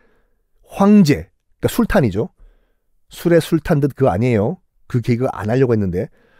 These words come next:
뭐, 이슬람 제국의 그 황제, 지도자를 술탄이라고 하잖아요.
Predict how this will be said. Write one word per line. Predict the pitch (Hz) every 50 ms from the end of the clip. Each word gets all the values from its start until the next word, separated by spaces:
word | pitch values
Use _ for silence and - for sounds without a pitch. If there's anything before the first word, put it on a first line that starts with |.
| _ _ _ _ _ _ _ _ _ _ _ _ _ _ -
뭐, | 185 165
이슬람 | 170 196 - 269 277 277 285
제국의 | 233 - 180 175 185 196 190 190 175 -
그 | - 156 139
황제, | - - - 226 208 175 151
지도자를 | - - - 123 151 147 151 143 156 151 151
술탄이라고 | - - - 220 202 - 208 180 156 139 120 113
하잖아요. | 117 113 104 85 67 53 -